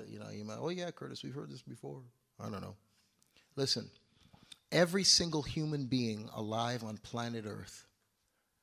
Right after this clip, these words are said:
is a child of God. They are a treasured creation of God. Now, you see, they may be His children by creation,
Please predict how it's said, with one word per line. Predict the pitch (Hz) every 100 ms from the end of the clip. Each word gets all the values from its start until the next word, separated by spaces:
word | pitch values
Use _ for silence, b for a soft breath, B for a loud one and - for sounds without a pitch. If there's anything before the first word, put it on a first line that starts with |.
| _ _ -
is | 107
a | 107
child | - - 113 110 104
of | 95
God. | 104 76 - - _ _ _ _ _ _ _ _ _ _ _ _ _ _ _ _ _
They | 113 113
are | 113 107 104 -
a |
treasured | - - - 143 139 151 143 143 - _ _ _ _ _ -
creation | - 110 113 120 - 117
of | 117 113
God. | 135 143 139 - _ _ _ _ _ _ _ - _ _ _ _ _ _ _ _ _ _ _ _ B B B B
Now, | 127
you | 123
see, | - 139 131
they | 127
may | 165 156
be | 135
His | 117 120 -
children | - 170 165 127
by | 110 117
creation, | - - 127 139 135 - 117